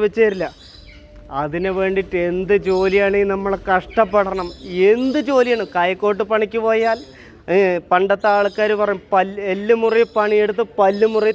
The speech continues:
തിന്നണമെന്ന്. അപ്പോഴൊക്കെ ഞാനൊക്കെ സിനിമൻ്റെ പുറകെ നടക്കുമ്പോൾ ഒരുപാട് കഷ്ടപ്പെട്ട് അന്നും എൻ്റെ പുണ്യാളൻ എൻ്റെ ഇങ്ങനെ നിന്ന് നോക്കും.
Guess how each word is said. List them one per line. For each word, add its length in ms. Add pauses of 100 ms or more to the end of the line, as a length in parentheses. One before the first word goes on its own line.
തിന്നണമെന്ന്. 420 (380)
അപ്പോഴൊക്കെ 340 (100)
ഞാനൊക്കെ 380 (100)
സിനിമൻ്റെ 420
പുറകെ 300
നടക്കുമ്പോൾ 480 (840)
ഒരുപാട് 420 (100)
കഷ്ടപ്പെട്ട് 560
അന്നും 300
എൻ്റെ 160 (120)
പുണ്യാളൻ 640
എൻ്റെ 180 (140)
ഇങ്ങനെ 280
നിന്ന് 220
നോക്കും. 280